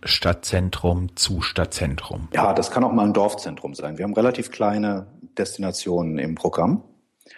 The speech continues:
Speaker 2: Im Moment so ungefähr fünfunddreißigtausend über ganz Europa verteilt. Da sind schon nicht nur Großstädte dabei.
Speaker 1: Und bis,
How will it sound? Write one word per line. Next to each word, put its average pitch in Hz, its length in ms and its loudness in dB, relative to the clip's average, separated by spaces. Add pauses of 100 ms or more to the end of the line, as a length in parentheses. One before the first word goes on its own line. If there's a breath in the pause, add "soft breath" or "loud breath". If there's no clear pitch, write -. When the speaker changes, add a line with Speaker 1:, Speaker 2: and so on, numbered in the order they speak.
(240 loud breath)
Speaker 2:
Im - 140 2
Moment 110 320 6
so 117 100 2
ungefähr 110 320 4
fünfunddreißigtausend 87 920 2
über 73 140 0
ganz 71 220 -4
Europa - 320 -6
verteilt. - 500 -12 (360)
Da 78 100 4
sind 82 160 2
schon 78 160 2
nicht - 180 0
nur - 80 4
Großstädte - 480 -6
dabei. - 260 -10 (540 loud breath)
Speaker 1:
Und 104 320 4 (140)
bis, 95 580 0